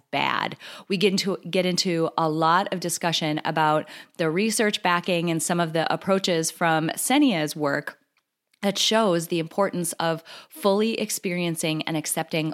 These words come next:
all emotions. And then last, the third perspective that we talk about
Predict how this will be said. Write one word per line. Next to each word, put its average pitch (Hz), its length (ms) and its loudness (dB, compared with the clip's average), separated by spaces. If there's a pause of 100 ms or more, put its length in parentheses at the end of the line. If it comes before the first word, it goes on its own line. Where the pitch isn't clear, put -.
(100)
all 151 240 2
emotions. - 720 -2 (380)
And 208 160 4
then 190 220 2
last, 214 540 0
the 165 100 -2
third 254 320 0
perspective 170 520 -2
that - 120 -2
we 160 80 -2
talk 160 260 -2
about 156 380 0